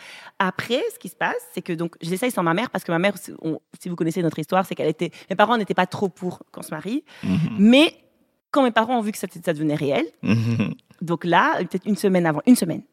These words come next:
Speaker 1: avant le mariage, ma mère, elle, elle me dit, bah, j'aimerais bien voir ta robe. Et ma, ma robe, j'avais fini de la payer une semaine avant.
Speaker 2: Ouais.
Speaker 1: Donc ils me l'ont livrée, en fait. Parce que je vous dis, c'est la classe.
Speaker 2: Mhm.
Speaker 1: C'est un truc vraiment la classe.
Speaker 2: Mhm.
Speaker 1: Donc ils me l'ont livrée à la maison.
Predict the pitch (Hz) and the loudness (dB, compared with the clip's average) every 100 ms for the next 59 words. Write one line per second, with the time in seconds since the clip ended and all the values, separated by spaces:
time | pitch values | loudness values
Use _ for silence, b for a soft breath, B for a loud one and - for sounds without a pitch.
0 | - 143 156 143 160 208 165 175 220 165 | -12 -8 -6 -8 -8 -6 -2 -2 -2 -6
1 | - 147 156 202 156 156 165 208 190 175 | -6 -8 -6 -6 -4 -2 2 2 2 2
2 | 151 151 170 165 - 180 170 170 214 - | 4 4 2 0 0 -2 0 0 0 -2
3 | 151 160 165 - 233 202 185 190 - - | -4 -2 -2 -2 -2 0 -2 -6 -8 -6
4 | 247 - 165 156 139 139 _ - - - | -6 -4 -4 -4 -6 -12 _ 2 4 4
5 | 196 240 147 208 208 208 180 175 _ _ | 0 -2 0 0 -2 -2 -2 -6 _ _
6 | 160 - - - - - 190 240 262 156 | -12 -12 -16 -18 -10 -6 -2 -2 -2 -4
7 | 151 - 165 - - _ - 113 202 175 | -6 -6 -8 -10 -20 _ 2 6 6 4
8 | 165 214 190 202 185 - 160 190 190 170 | 0 -8 -6 -4 -6 -8 -6 -2 -2 -2
9 | 190 214 220 220 208 202 180 156 151 | -2 0 2 2 0 2 2 0 -2